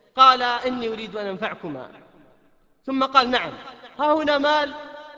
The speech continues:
أريد أن أبعثه إلى أمير المؤمنين بالمدينة، فإن رأيتما أن تأخذ هذا المال وتشتري به من متاع العراق وتبيعاه في المدينة ثم تسلم رأس المال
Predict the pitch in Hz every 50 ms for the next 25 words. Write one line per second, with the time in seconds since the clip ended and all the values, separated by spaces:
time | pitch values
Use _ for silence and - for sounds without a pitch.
0 | - - - - - 240 254 285 311 294 254 285 285 277 269 269 262 240 233 277
1 | 285 - 285 277 269 277 269 262 277 269 269 262 294 294 277 262 262 269 262 254
2 | 262 277 269 247 226 233 240 240 233 208 214 220 190 156 - 123 - - - -
3 | - - - - _ _ _ _ _ _ _ _ _ _ _ _ _ _ _ -
4 | 269 302 320 302 285 294 320 349 339 339 - 311 302 294 294 294 294 294 - 302
5 | - - - 294 294 294 - - _ _ - 254 262 262 - 330 349 339 - -
6 | 311 294 302 294 269 277 277 254 262 247 240 233 220 208 190 170 143 143 - -
7 | - - - - - - - _ _ - 220 - 294 269 - - - 320 330 320
8 | 320 311 311 302 285 311 302 294 294 294 294 277 277 277 269 294 294 285 277 277
9 | 269 254 254 262 269 262 240 240 233 - - - - - 262 262 247 240 - -
10 | _ _ _ 254 247 - 302 277 285 285 269 302 311 294 277 - 285 285 277 277
11 | 277 285 294 294 277 262 262 226 156 - - - - - - - - - - -
12 | _ - 330 330 320 330 302 320 330 - - 339 339 311 302 320 294 302 294 294
13 | 320 294 - - 285 277 277 285 277 262 240 220